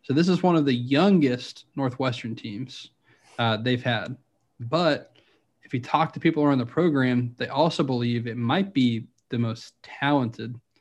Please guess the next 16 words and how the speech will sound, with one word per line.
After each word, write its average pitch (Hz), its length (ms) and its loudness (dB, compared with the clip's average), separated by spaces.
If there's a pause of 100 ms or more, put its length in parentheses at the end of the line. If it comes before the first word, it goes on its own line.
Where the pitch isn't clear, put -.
(400)
team 123 260 0
they've 113 220 -4
had, 113 340 -10 (680)
even 127 240 2
though 120 120 2
they're 110 140 0
young. 110 400 -6 (480)
So - 160 0
typically 143 600 2
a 117 40 -4
team 180 220 0
like 151 180 0
Northwestern 127 800 -2 (600)
gets 127 200 0
really 135 300 4
good 127 560 2